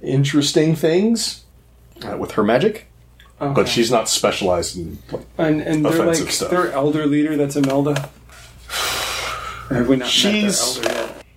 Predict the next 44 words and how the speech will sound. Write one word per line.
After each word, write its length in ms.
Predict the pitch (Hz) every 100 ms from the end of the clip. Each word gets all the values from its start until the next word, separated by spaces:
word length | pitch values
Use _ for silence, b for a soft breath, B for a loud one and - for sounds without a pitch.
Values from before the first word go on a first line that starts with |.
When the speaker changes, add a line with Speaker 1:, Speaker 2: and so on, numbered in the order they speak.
| _ - - -
Speaker 1:
I 60 | -
don't 160 | 240
think 120 | 240 196
the 80 |
Grung 260 | 139 131 131
really 220 | 117 120
have 320 | 110 98 104
an 80 | 101
elder 500 | - 101 104 107 104
who's 220 | 98 101 95
in 120 | 90
charge, 840 | - - 85 80 - 85 - - - - -
mostly 500 | 110 120 139 139 131
because 760 | 110 101 - 101 98 95 - - - - _ -
the 140 | 104 113
older 280 | 110 117 101
they 120 | 95
get, 220 | 95 90
the 80 | 87
sicker 300 | - 82 85
they 120 | 82
get, 280 | - - -
the 160 | 95 92 107
more 180 | 117 110
they 80 |
Speaker 2:
Okay. 80 | 104
Speaker 1:
succumb 260 | 107 - 98
to 60 | 92
this 160 | 90
condition. 540 | - 80 87 - 71 - - - - -
So 320 | - 104 95
while 180 | 98 110
the 60 |
village 300 | 120 170 180
as 100 | 147
a 40 | 147
whole 300 | 120 113 117
relies 440 | 110 92 95 95
upon 320 | 87 98 90 90
the 80 |
wisdom 400 | 85 92 95 98
of 100 | 87
the 100 | 87
elders, 560 | 90 87 92 92 -